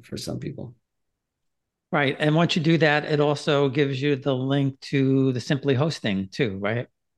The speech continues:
Speaker 1: Yep. That's at the bottom of the page at, uh, T N G site building dot com. You can go check them out as well.
Speaker 2: All right. Well, Darren, I appreciate you taking the time.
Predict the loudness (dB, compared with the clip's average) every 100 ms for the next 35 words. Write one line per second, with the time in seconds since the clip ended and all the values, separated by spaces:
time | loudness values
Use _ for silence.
0 | 6 8 8 8 6 8 6 2 6 8
1 | 8 8 6 4 2 2 4 2 0 0
2 | -2 -4 -6 -6 -4 2 4 4 2 2
3 | 2 2 0 0 -2 -4 -4 -4 -4 -4
4 | -4 -6 -6 -8 -6 -4 -4 -6 -10 -12
5 | -10 -10 -12 _ _ _ _ _ _ _
6 | _ _ _ _ -20 -8 -2 0 2 2
7 | 4 4 4 2 2 0 4 4 4 2
8 | 0 0 -2 0 0 0 0 2 0 -2